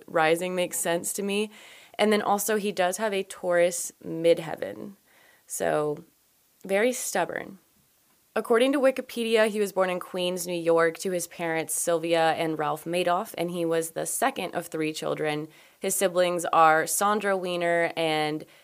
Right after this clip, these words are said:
Peter Madoff. So he is Jewish, his family's Jewish, his grandparents were immigrants from Poland, Romania, and Austria.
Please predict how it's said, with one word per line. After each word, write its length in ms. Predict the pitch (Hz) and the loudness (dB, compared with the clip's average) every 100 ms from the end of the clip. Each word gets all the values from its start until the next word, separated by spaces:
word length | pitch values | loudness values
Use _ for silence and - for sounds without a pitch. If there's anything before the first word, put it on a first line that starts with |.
| _ | _
Peter 260 | - 262 220 | -4 0 0
Madoff. 500 | 156 113 80 - - _ _ _ _ - | 0 0 -2 -4 -16 _ _ _ _ -4
So 260 | 220 208 | 2 2
he 240 | 202 196 196 | 2 0 0
is 140 | 202 | 0
Jewish, 380 | 180 180 175 185 | 0 6 6 4
his 120 | 196 | -2
family's 320 | 170 170 175 | -2 0 -2
Jewish, 460 | - 160 160 165 165 | 0 4 4 2 -4
his 100 | 165 | -4
grandparents 560 | 170 160 165 160 160 | -2 -2 -2 -6 -4
were 80 | 170 | -4
immigrants 640 | - 165 160 156 151 - | -2 -2 0 -2 -2 -6
from 340 | - 170 156 160 | -2 2 2 0
Poland, 420 | - 170 165 165 | 0 0 2 0
Romania, 540 | 156 156 151 151 151 147 | -2 -4 -4 -4 -4 -4
and 140 | 151 | -4
Austria. 680 | - 143 - - 165 247 320 | -4 -6 -6 -6 -4 -4 -6